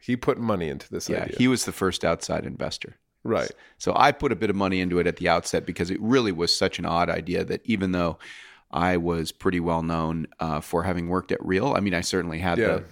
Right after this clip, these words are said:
Speaker 2: the ability to try and raise money. It literally was something where people would just say, "What are you talking about? You know,
Speaker 1: Yeah.
Speaker 2: you're talking about building, like, a big canvas that's like a three D space that people are gonna walk around in," and everybody was like, "That's just not a very good idea."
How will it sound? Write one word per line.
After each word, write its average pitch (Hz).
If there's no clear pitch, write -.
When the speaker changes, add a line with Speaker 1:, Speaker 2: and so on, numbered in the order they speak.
Speaker 2:
the -
ability 110
to 107
try -
and 95
raise 98
money. 104
It 117
literally 113
was 82
something 90
where 87
people -
would 85
just -
say, 85
"What 104
are 92
you 82
talking -
about? -
You -
know, 98
Speaker 1:
Yeah. 90
Speaker 2:
you're 90
talking 90
about 82
building, 82
like, 78
a -
big 98
canvas 104
that's -
like 90
a -
three 131
D 110
space 101
that -
people 90
are 87
gonna 85
walk 104
around 95
in," 87
and 85
everybody 87
was 87
like, 87
"That's 92
just -
not -
a -
very -
good -
idea." -